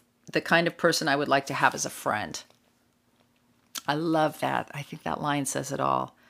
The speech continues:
Let me learn to be the kind of person I would like to have as a friend. Ugh. Can I just be a friend today?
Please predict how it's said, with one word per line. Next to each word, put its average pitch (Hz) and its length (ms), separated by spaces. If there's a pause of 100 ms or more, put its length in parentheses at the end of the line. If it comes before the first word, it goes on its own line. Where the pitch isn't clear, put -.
(680)
Let 185 180
me 208 100
learn 175 380
to 175 100
be 160 120
the 151 100
kind 156 300
of - 100
person 147 360
I 131 140
would 143 160
like 131 220
to 143 80
have 127 240
as - 100
a 120 60
friend. - 520 (380)
Ugh. 165 300 (920)
Can 170 160
I 165 120
just 220 340
be 156 140
a 147 40
friend 139 360
today? - 420